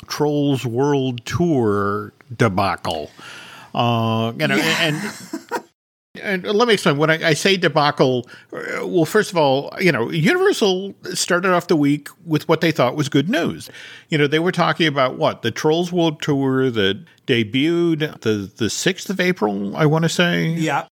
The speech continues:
Speaker 1: Uh, right before Easter, uh, went the premium video on demand route.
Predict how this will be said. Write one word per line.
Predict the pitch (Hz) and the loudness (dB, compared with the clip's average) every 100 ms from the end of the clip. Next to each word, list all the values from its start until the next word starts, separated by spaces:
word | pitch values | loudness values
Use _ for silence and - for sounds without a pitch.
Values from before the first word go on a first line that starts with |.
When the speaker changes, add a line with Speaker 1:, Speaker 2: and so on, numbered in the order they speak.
| _ - | _ -2
Speaker 1:
Uh, | 147 | 0
right | 117 131 147 | 2 2 2
before | 185 - 170 160 | 0 0 -4 -4
Easter, | 135 110 - 110 - - - - - | -6 -6 -4 -4 -6 -20 -20 -14 -4
uh, | 127 123 | 0 2
went | 117 135 | 0 0
the | 139 | 0
premium | 127 - 147 151 156 151 147 151 139 | 0 0 0 2 2 2 2 0 0
video | 117 135 135 135 | 0 2 2 2
on | 123 120 | 2 2
demand | 127 120 117 113 101 | 2 2 2 2 0
route. | 98 92 | -2 -2